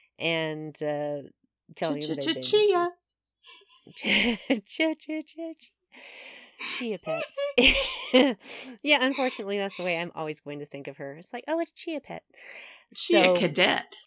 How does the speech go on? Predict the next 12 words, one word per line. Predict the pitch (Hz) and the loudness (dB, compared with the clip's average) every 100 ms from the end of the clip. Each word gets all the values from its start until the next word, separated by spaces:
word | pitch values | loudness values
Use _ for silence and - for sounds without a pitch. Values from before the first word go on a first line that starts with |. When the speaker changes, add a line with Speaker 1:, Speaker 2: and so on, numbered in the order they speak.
| _ | _
Speaker 1:
that, | 185 175 - | 0 0 6
there | 214 277 | 6 6
we | |
go. | 254 320 220 151 185 | 6 6 6 4 4
That's | 233 240 | 4 4
the | 220 208 233 | 0 -2 0
new | 220 220 214 262 330 | 0 0 2 2 2
Chia | - 269 254 | 0 0 0
Pet, | - 135 | 0 -2
Chia | - 170 175 | -4 -8 -6
Cadet. | 220 294 202 - 175 170 143 - - 339 - - | -6 -6 -4 2 4 4 2 -2 -6 -6 -4 -4
Speaker 2:
<laughs> | - 277 269 262 - 269 - - - _ _ | -2 -4 -4 -6 -6 -8 -6 -10 -10 _ _